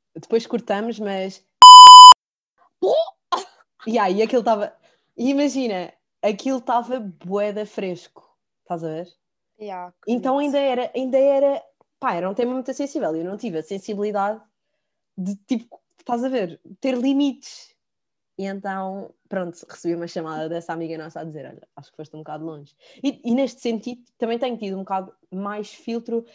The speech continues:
Speaker 1: em certas coisas que digo, porque pode estar muito fresco ou não sei o quê. Se bem que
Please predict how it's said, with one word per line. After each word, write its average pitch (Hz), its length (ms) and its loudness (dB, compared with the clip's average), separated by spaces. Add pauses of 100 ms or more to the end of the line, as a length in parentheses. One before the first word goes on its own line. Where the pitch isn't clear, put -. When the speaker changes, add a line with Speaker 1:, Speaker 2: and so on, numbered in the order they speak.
Speaker 1:
em 220 80 -2
certas 226 300 -2
coisas 226 240 -4
que - 80 -20
digo, 233 160 -6
porque 170 160 -8
pode 185 140 -4
estar 185 180 -2
muito 202 240 -6
fresco 208 380 -4
ou 180 40 -8
não 185 60 -10
sei 202 140 -10
o - 20 -12
quê. 180 240 -8 (180)
Se - 140 -14
bem 240 180 -4
que 220 240 -4